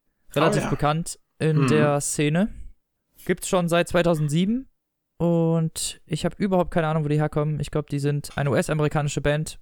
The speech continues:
Speaker 1: und kommen aus Tennessee. So.
Speaker 2: <laughs>
Speaker 1: Ich
Speaker 2: Grob
Speaker 1: bin ja auf
Speaker 2: geraten.
Speaker 1: der Seite. So. Und genau. Whitechapel machen Deathcore, wie man das halt so kennt. Geschreie
Speaker 2: Mhm.
Speaker 1: und Geballer und so.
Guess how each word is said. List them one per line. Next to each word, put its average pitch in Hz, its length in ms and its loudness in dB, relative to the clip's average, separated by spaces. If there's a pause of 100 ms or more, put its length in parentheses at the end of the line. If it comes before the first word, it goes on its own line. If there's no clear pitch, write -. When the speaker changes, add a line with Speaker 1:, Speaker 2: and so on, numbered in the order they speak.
Speaker 1:
und 151 140 -2
kommen 165 160 0
aus 170 120 0
Tennessee. 147 440 -2 (220)
So. 120 180 -2 (180)
Speaker 2:
<laughs> 208 1600 0 (440)
Speaker 1:
Ich 180 880 -2
Speaker 2:
Grob 165 60 2
Speaker 1:
bin 180 100 2
ja 160 140 4
auf 143 140 2
Speaker 2:
geraten. 147 60 0
Speaker 1:
der 113 100 2
Seite. 110 380 -2 (840)
So. 110 300 -2 (720)
Und 147 500 0
genau. 117 320 0 (540)
Whitechapel 151 580 -2 (800)
machen 160 260 0
Deathcore, 147 520 0
wie 139 80 0
man 123 120 -2
das 127 160 -4
halt 113 120 -4
so - 80 -6
kennt. 151 380 -4 (440)
Geschreie 147 560 2 (100)
Speaker 2:
Mhm. - 60 -2
Speaker 1:
und 117 200 -4
Geballer 143 460 0
und 135 140 -2
so. 156 220 -2